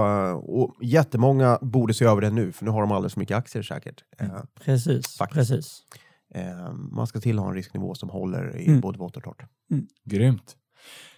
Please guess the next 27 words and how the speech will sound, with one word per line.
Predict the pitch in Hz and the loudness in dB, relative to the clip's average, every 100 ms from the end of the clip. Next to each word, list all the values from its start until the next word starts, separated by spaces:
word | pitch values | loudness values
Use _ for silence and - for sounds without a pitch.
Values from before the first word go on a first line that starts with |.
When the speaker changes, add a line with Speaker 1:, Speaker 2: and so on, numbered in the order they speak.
| - | -4
Speaker 3:
Stort | - - - 190 185 - - | 0 0 2 4 2 -2 0
tack | 175 160 - - | 4 4 2 4
Martin | 165 196 - 147 110 104 | 6 6 8 10 10 8
för | 123 | 6
att | 139 | 6
du | |
kunde | 135 151 139 139 139 135 135 - | 8 10 12 12 12 12 10 8
gästa | 135 160 151 - 175 | 6 6 6 6 4
oss | 165 | 8
här | 147 | 8
i | 131 | 8
Sparpodden, | - 135 123 123 139 175 151 - 127 | 6 6 8 10 10 8 6 -2 -2
eller | 123 | 0
Sparpodden. | - 143 117 123 117 156 165 - | 4 4 6 6 6 6 4 2
Eh, | 120 123 127 123 127 127 135 - - - - - _ - | 6 10 12 12 12 12 10 8 6 6 6 -2 _ 6
Speaker 2:
<laughs> | 180 | 8
Speaker 3:
och | 165 | 10
sen, | - 170 139 - 147 | 10 10 10 8 10
eh, | 139 139 135 131 135 127 | 12 12 12 12 10 8
superkul | - 139 127 143 | 4 4 6 8
att | 127 | 10
ha | 135 135 | 12 12
dig | 127 120 | 10 8
ombord | 127 120 107 117 147 160 113 | 6 6 4 2 2 2 2
här | 120 117 | 2 2
på | 117 113 107 104 104 104 | 4 4 6 6 4 2
Nordnet-skeppet. | 117 113 107 104 151 156 - 92 - | 2 2 2 0 2 0 2 -4 -4